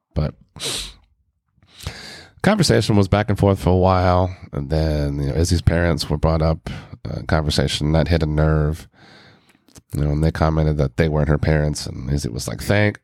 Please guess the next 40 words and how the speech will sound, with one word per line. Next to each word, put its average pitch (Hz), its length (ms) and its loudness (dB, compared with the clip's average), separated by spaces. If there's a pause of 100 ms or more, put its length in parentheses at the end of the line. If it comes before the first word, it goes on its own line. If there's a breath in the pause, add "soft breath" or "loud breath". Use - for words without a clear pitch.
God 87 320 2
for 87 120 0
that," 87 280 0
and 76 140 -6
stormed 76 420 -4
out. 85 280 -2 (3000 loud breath)
It's 143 180 -4
just, 156 160 -6
just - 200 -2
so 139 140 2
messed 123 360 0
up. 113 160 0
The 90 80 -8
parents 165 400 0
stuck - 380 -4
to 95 100 -2
how 92 280 2
Izzy 127 220 0
and 180 160 -2
Jake 110 240 0
were 92 100 -2
in 95 180 0
the 117 100 0
wrong, 62 500 -4
and 87 140 0
it 67 80 -2
was 82 120 -4
all 101 220 2
about 98 320 0
their 90 220 2
emotions 87 500 0
and 71 140 -2
their 87 160 2
feelings 82 560 0
and - 100 -8
how 85 180 2
it 82 40 -4
made 87 220 0
them 101 160 -4
feel, 78 500 0